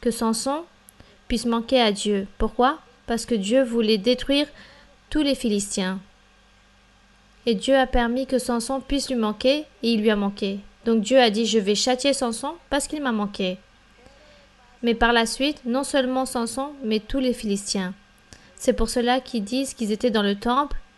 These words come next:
et que l'Esprit de Dieu est venu sur Samson. Il a été rempli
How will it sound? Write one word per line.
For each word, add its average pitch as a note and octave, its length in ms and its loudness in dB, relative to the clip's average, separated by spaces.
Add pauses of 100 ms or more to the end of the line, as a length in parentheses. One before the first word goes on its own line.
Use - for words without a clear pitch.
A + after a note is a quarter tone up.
(1040)
et B3 80 0
que A3+ 140 -2
l'Esprit A3+ 400 6
de A3+ 120 2
Dieu A3+ 320 0
est A#3+ 80 4
venu B3 420 0
sur B3 200 -4
Samson. C4 500 -2 (480)
Il A3+ 140 4
a G#3+ 40 8
été A3+ 220 2
rempli B3+ 520 0